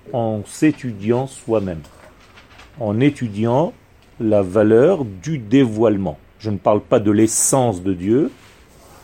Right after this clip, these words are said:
car elle, on n'en parle jamais, car on n'a aucune possibilité de l'atteindre, mais on parle seulement de son dévoilement,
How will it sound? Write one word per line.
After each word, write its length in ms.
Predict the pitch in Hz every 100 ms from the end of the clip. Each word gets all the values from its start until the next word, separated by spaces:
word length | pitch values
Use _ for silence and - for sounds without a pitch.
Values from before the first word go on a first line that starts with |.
| - - - -
car 200 | 113 95 -
elle, 380 | 131 120 95 - - -
on 100 | 110
n'en 140 | 107
parle 320 | - 92 98
jamais, 500 | 90 92 101 101 123 - - - - _ _ - -
car 140 | 98
on 100 | 104
n'a 140 | 113 - -
aucune 480 | 165 - 156 120 104
possibilité 840 | 143 131 120 113 107 98 - 107
de 100 | 98
l'atteindre, 460 | 92 - 143 185 196 _ _ - - -
mais 80 | 110
on 100 | 98
parle 260 | - 165 151
seulement 360 | - 151 170
de 100 | 165
son 360 | 127 - 135 117 - -
dévoilement, 680 | 101 113 127 110 90 73